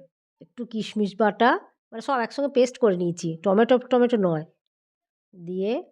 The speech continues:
গরম মশলা দিয়ে পনিরটাকে করেছি, গরম মশলা ফোড়ন দিয়ে। এটা খেতে দুর্দান্ত হয়, তোমরা ট্রাই করে দেখতে পারো, খুব সুন্দর। নিরামিষের দিনে আর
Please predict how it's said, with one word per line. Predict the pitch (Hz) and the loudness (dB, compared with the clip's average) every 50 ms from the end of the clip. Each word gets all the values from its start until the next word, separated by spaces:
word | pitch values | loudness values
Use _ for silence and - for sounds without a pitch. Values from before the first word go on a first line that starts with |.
| _ _ _ _ _ _ _ _ _ _ _ _ _ _ _ _ _ _ _ - | _ _ _ _ _ _ _ _ _ _ _ _ _ _ _ _ _ _ _ -10
গরম | 175 185 175 180 185 185 | -8 -6 -6 -4 -4 -4
মশলা | 190 190 175 - 208 190 | -4 -4 -2 0 0 0
দিয়ে | 180 233 320 381 | 2 0 0 0
পনিরটাকে | - - 202 180 180 170 - 202 185 - 285 | 0 0 -2 -2 -2 -2 -2 -2 0 0 -2
করেছি, | 285 226 175 180 180 185 190 | -2 0 0 0 0 0 0
গরম | 175 190 180 180 175 | 2 2 2 2 2
মশলা | 175 175 165 185 180 | -2 -2 0 -2 -2
ফোড়ন | 175 - 196 165 165 160 160 | 0 0 0 2 2 0 0
দিয়ে। | 160 165 160 156 160 _ _ _ _ _ _ _ _ _ _ _ _ _ _ | 0 -2 -4 -4 -6 _ _ _ _ _ _ _ _ _ _ _ _ _ _
এটা | 226 - | -14 -14
খেতে | 277 - - 226 190 - 269 240 | -12 -8 -6 -4 -2 0 0 0
দুর্দান্ত | 202 214 202 185 175 226 233 240 247 233 254 | 0 -2 -4 0 2 4 4 4 2 2 0
হয়, | 233 196 165 | 0 0 -2
তোমরা | - - 202 190 196 254 339 | -2 -2 0 2 2 2 0
ট্রাই | - - - 202 175 190 185 | 0 0 0 2 2 2 0
করে | - 214 233 247 | 2 2 2 4
দেখতে | 196 202 214 208 - 269 | 4 2 2 2 2 2
পারো, | 254 254 202 156 147 156 160 - _ _ _ _ _ _ _ _ _ _ _ _ _ | 2 2 2 0 -2 -4 -8 -12 _ _ _ _ _ _ _ _ _ _ _ _ _
খুব | _ 294 294 | _ -14 -14
সুন্দর। | - - - 208 190 185 185 180 175 165 160 160 _ _ _ _ _ _ _ _ _ _ _ _ _ _ _ _ _ _ _ _ _ _ _ _ _ _ _ _ _ - | -12 -8 -4 -4 -2 0 0 0 0 -2 -4 -8 _ _ _ _ _ _ _ _ _ _ _ _ _ _ _ _ _ _ _ _ _ _ _ _ _ _ _ _ _ -16
নিরামিষের | 220 226 208 226 220 220 226 220 - 262 240 208 | -12 -8 -6 -4 -2 -2 -4 -2 0 0 0 2
দিনে | 226 233 233 233 | 2 2 2 2
আর | 226 | 2